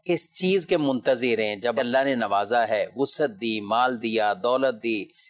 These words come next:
صحت دی، اولادیں دے دیں، کاروبار اچھا دے دیا، تو وہ پھر بھی کہتے ہیں ہم فارغ ہی نہیں ہوتے۔ تو آپ فارغ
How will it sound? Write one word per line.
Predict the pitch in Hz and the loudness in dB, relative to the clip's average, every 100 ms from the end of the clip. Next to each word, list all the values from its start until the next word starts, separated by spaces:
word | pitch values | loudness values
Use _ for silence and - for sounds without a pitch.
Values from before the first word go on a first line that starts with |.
| _ | _
صحت | - - 175 165 127 | -4 0 2 2 0
دی، | 135 127 | -2 2
اولادیں | 120 131 170 175 180 | 2 4 2 2 -2
دے | 143 135 | 0 0
دیں، | 123 123 | 0 -4
کاروبار | 110 170 196 180 160 | 0 2 2 2 2
اچھا | 147 - 143 | 0 -2 -2
دے | 123 | 0
دیا، | 117 120 107 - _ _ _ _ _ | -2 0 0 -2 _ _ _ _ _
تو | 190 | -2
وہ | 185 214 | 2 2
پھر | - - 214 226 | 0 -2 0 0
بھی | 233 | 0
کہتے | 214 180 202 | 0 2 2
ہیں | |
ہم | 175 175 | 2 2
فارغ | 156 160 | 2 4
ہی | 170 170 | 2 2
نہیں | 147 | 2
ہوتے۔ | 117 - - _ - | 0 -4 -14 _ -2
تو | |
آپ | 160 170 | 0 2
فارغ | 151 175 | 0 2